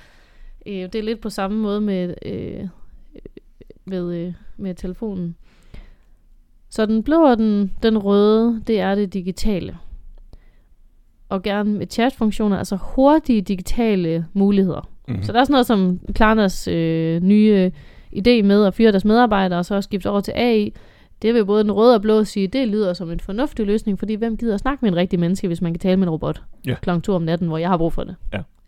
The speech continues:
Speaker 1: Ja. Den gule og grønne vil komme op af stolen, fordi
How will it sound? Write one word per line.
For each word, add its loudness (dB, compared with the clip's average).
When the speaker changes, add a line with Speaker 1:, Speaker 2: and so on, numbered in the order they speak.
Speaker 1:
Ja. -10
Den 4
gule 10
og 4
grønne 6
vil -4
komme -4
op -2
af -2
stolen, -6
fordi -6